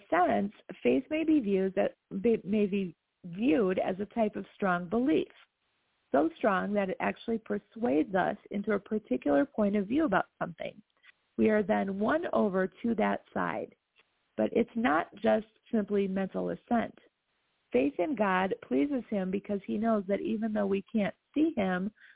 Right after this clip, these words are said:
with our earthly eyes, we have still chosen to believe and trust in him. So faith is literally the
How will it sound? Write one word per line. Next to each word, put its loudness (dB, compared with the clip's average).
with 0
our 4
earthly 0
eyes, -2
we 4
have 2
still -2
chosen 0
to 0
believe 2
and -4
trust 0
in -4
him. -10
So 0
faith 2
is 2
literally 2
the 0